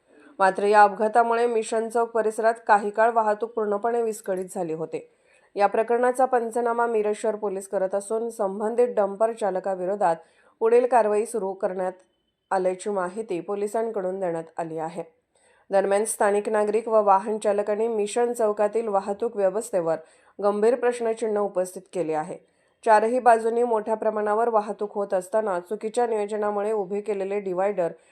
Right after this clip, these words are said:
अनधिकृत पार्किंग, रस्त्यालगत वाढलेले अनधिकृत व्यवसाय आणि वाढती वाहन संख्या यामुळे हा चौक कायम वाहतुकीच्या कोंडीत अडकलेला असतो.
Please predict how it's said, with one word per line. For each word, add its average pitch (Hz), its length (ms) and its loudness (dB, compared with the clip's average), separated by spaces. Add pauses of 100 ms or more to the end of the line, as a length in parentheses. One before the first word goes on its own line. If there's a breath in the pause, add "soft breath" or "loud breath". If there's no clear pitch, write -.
(180 soft breath)
अनधिकृत 226 520 2 (100)
पार्किंग, 220 480 2
रस्त्यालगत 202 600 0
वाढलेले 202 500 0
अनधिकृत 202 600 -4
व्यवसाय 185 540 -2 (320 soft breath)
आणि 208 140 -2
वाढती 202 400 2
वाहन 226 340 4
संख्या 220 400 -2
यामुळे 190 380 -2
हा 202 160 -4
चौक 208 420 -4
कायम 202 380 2
वाहतुकीच्या 214 720 -4
कोंडीत 190 460 -6
अडकलेला 175 480 -4
असतो. 170 440 -8